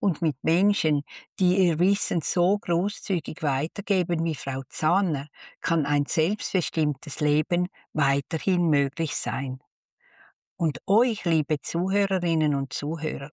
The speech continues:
vielen Dank, dass ihr bei Traces of Life dabei wart. Im Gespräch haben wir absichtlich keine Markennamen oder Namen von Institutionen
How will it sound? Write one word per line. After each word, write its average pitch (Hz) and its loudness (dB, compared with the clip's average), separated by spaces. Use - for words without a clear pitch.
vielen 208 2
Dank, 156 0
dass - -4
ihr 160 0
bei 147 -2
Traces 143 -6
of 180 -6
Life 127 -4
dabei 143 -4
wart. 143 -8
Im 185 6
Gespräch 175 0
haben 175 0
wir 170 2
absichtlich - -2
keine 165 0
Markennamen 180 0
oder 160 -4
Namen 156 2
von 175 -2
Institutionen 165 0